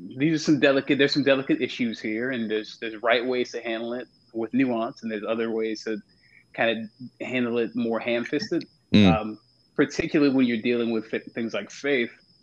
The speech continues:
Speaker 1: And I'm really impressed how Raised by Wolves is really handling it with, with tons of nuance. I don't know where they're gonna go with it.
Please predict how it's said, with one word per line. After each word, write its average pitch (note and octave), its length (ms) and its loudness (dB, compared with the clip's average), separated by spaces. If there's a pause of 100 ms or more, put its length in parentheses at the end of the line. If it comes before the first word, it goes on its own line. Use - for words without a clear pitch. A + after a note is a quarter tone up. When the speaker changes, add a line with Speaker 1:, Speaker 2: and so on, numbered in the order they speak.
(640)
Speaker 1:
And B2 120 -2
I'm B2 160 0
really C#3+ 260 6
impressed C3+ 640 -2
how A2 160 2
Raised A2+ 240 -2
by A2+ 120 2
Wolves A2 360 -2
is G#2 140 -8
really A#2 340 -2
handling A#2 540 -2
it A2 200 -4 (380)
with, - 140 -14 (460)
with B2 260 -8
tons C3 360 -4
of B2 80 0
nuance. C3 640 -2 (360)
I G#2+ 220 0
don't B2 240 0
know C3+ 120 2
where C3+ 140 0
they're C3 160 0
gonna B2+ 80 0 (140)
go B2 40 0
with C3+ 220 -4
it. D3 160 -2